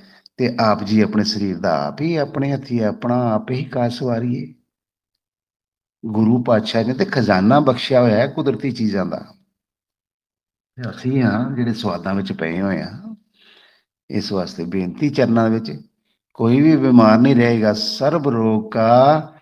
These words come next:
ਔਖਦ ਨਾਮ, ਇਹ ਜਿਹੜੀ ਐਪ ਹੈ ਭਾਈ ਸਾਹਿਬ, ਭਾਈ ਰਾਜ ਕੁਮਾਰ ਜੀ ਦੀ, ਇੱਕ ਔਖਦ ਨਾਮ ਹੈ।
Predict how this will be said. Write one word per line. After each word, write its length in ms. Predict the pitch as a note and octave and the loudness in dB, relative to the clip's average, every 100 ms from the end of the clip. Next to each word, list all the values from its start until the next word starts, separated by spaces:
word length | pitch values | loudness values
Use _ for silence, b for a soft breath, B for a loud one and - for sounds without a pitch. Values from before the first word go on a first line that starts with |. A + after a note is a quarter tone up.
| B _ - | B _ 2
ਔਖਦ 380 | C3 C#3+ C#3+ A#2 | 4 4 0 2
ਨਾਮ, 440 | A2 G2 F#2+ G2 | 4 4 4 2
ਇਹ 240 | G2 A#2 A2 | 0 0 0
ਜਿਹੜੀ 260 | A#2 A#2 | 2 4
ਐਪ 320 | G#2 G#2 A#2 | 6 4 4
ਹੈ 220 | A#2 A#2+ B2+ | -2 -2 -2
ਭਾਈ 220 | B2+ A#2 | 0 -2
ਸਾਹਿਬ, 240 | A2 A#2 | -2 -4
ਭਾਈ 180 | A#2 A2+ | -2 0
ਰਾਜ 300 | G#2+ G2+ G2+ | 2 2 2
ਕੁਮਾਰ 280 | B2 B2+ B2 | 0 2 2
ਜੀ 160 | A2 | 2
ਦੀ, 140 | C3 D3+ | -2 -4
ਇੱਕ 300 | - C3+ - | -4 -6 -6
ਔਖਦ 480 | - A#2+ B2 D#3 B2 | -2 -2 -2 -4 0
ਨਾਮ 400 | A2+ F#2+ F#2+ G#2+ | 2 2 2 0
ਹੈ। 360 | F#2 D#2+ - | -2 -10 -16